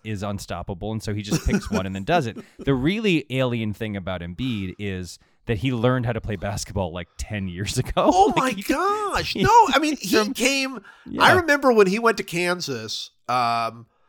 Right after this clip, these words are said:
Speaker 2: uh, you know, he was a freshman. Nobody was talking about him. I mean, he was, you know, this project. And I think it was the, the, the, the way I remember the story, um, like, he went to his first practice 'cause, you know, they, they obviously had recruited him and,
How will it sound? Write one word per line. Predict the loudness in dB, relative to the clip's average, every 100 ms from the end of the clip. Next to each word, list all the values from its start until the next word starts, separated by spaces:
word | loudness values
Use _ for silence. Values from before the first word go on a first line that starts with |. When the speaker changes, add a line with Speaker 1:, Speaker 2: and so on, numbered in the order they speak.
| _ _ _
Speaker 2:
uh, | -4 -2
you | -2 0
know, |
he | 2 0
was | -2 -2
a |
freshman. | 0 0 0 -2
Nobody | 0 -2 -8
was | -10
talking | -4 -2 -2
about | -6 -8 -10
him. | -12
I | -10
mean, | -6 -4
he |
was, | -2 -4 -4
you | -4
know, | -4
this | -8
project. | -10 -2 2 2 0 -8 -10 _ -20 _ _ -2
And | 0 2
I | 0
think | -2 -4 0
it |
was | 0 0
the, | -4 -4
the, | -8
the, | -8 -8 -8
the | -10 -4
way | 0 2
I |
remember | 4 2 2 2 2
the | 0
story, | -2 0 4 6 4 0 -8 _ _ _ _ _
um, | 2 4 4 2 -2 -12 -20 _ _ _ _ _ _ _
like, | 2 2
he | 2
went | 4 2
to | 2
his | -2
first | 0 2 2 2
practice | 4 4 4 0 -8 -4
'cause, | -2 0
you | 6
know, | 6
they, | 6 2
they | 0 -2
obviously | 0 -2 -4 -8
had | -10
recruited | -12 -4 -2 -2
him | -4 -6 -6
and, | -12 -14